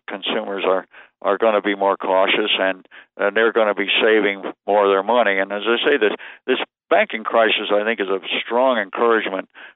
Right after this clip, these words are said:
for people to save, uh, because they le-, much less,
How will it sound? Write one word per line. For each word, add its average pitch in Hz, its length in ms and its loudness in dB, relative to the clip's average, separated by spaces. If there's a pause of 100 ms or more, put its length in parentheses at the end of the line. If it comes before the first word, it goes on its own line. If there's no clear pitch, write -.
(100)
for 95 140 -2
people 98 340 -2
to 92 160 -2
save, 95 420 2 (320)
uh, 95 400 2 (160)
because 107 260 0
they 104 180 2 (640)
le-, 127 360 0
much 156 300 2
less, 117 180 4